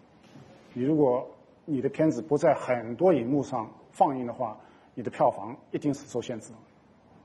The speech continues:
而微电影现在不通过这个院线来播放啊，微电影是通过网络上面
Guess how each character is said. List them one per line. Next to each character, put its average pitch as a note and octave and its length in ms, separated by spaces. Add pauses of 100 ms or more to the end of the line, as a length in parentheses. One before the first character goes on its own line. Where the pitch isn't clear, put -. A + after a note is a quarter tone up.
(160)
而 C#3 100
微 F#3 120
电 C4+ 160
影 A2 220 (580)
现 F3+ 140
在 D#3 100
不 - 300
通 C4 320
过 E3 300 (640)
这 C3 80
个 B2 100
院 G3 260
线 D3+ 240 (280)
来 A2+ 120
播 A#2 200
放 A#2+ 160 (480)
啊， - 100 (600)
微 E3 120
电 F3 140
影 C3+ 80
是 A2 100
通 - 180
过 D3 160 (200)
网 A#2+ 240
络 G3 180
上 A#2 180
面 A2 80